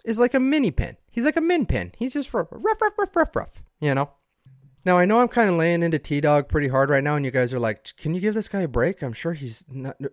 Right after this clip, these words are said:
just hold your judgment on me for the end of the episode, because this guy deserves everything that I'm gonna be throwing at him. Now,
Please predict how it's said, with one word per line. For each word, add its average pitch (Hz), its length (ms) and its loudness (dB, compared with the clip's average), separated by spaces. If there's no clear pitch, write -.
just - 400 0
hold 180 340 2
your 214 100 2
judgment 165 480 0
on 117 260 -6
me 160 400 -6
for 147 220 -2
the 117 220 -2
end 98 160 -2
of 101 80 -4
the 101 160 -4
episode, 180 560 -2
because 139 320 -2
this 214 180 2
guy 113 160 0
deserves 117 380 -2
everything 147 360 0
that 147 100 0
I'm 151 100 0
gonna 151 120 0
be 156 100 -2
throwing 156 340 0
at 87 160 -2
him. 98 180 -10
Now, 147 300 0